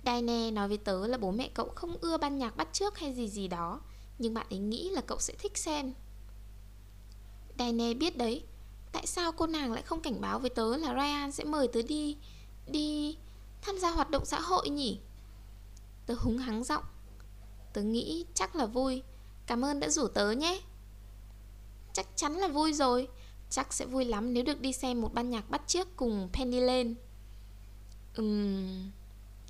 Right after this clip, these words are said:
Tụi mình sẽ lên kế hoạch chi tiết sau nhé. Nhưng tụi mình có thể vào thành phố lúc sớm sủa và ăn gì đó trước giờ biểu diễn, được không?" "Được, Ryan ạ. Mai gặp cậu nhé." Tớ cúp điện thoại và nhìn chằm chằm vào nó.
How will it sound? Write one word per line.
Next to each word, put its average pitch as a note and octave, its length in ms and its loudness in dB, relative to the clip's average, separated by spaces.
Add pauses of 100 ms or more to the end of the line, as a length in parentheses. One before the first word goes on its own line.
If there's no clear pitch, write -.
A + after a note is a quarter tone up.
(640)
Tụi - 120 0
mình G3+ 160 8
sẽ - 140 0
lên B3 180 4
kế A3+ 100 4
hoạch C4 220 2
chi C4 100 0
tiết E4 180 0
sau C#4 280 6
nhé. F4 220 0 (540)
Nhưng C4+ 420 4
tụi C4 160 0
mình B3 160 2
có A3 80 2
thể B3 160 2
vào G3 140 0
thành G3+ 160 0
phố G3 260 2
lúc C#4+ 200 0
sớm A3+ 200 2
sủa B3+ 340 4
và F#3+ 60 2
ăn C4 220 2
gì A#3+ 160 0
đó F#3+ 220 0
trước F4+ 240 0
giờ C4+ 140 6
biểu G3+ 140 4
diễn, G3+ 320 0 (200)
được A#3+ 120 0
không?" D4 260 6 (1400)
"Được, C4+ 220 8 (100)
Ryan B3+ 400 4
ạ. A#3+ 120 2 (380)
Mai B3+ 220 4
gặp A#3+ 160 2
cậu - 180 6
nhé." D#4 240 0 (1500)
Tớ G#3 80 0
cúp E4 280 -2
điện C4+ 160 2
thoại A#3+ 260 -4 (100)
và F#3+ 60 0
nhìn F#3 240 0
chằm F#3 200 -2
chằm F#3 220 -2
vào E3+ 120 -2
nó. E3 340 -2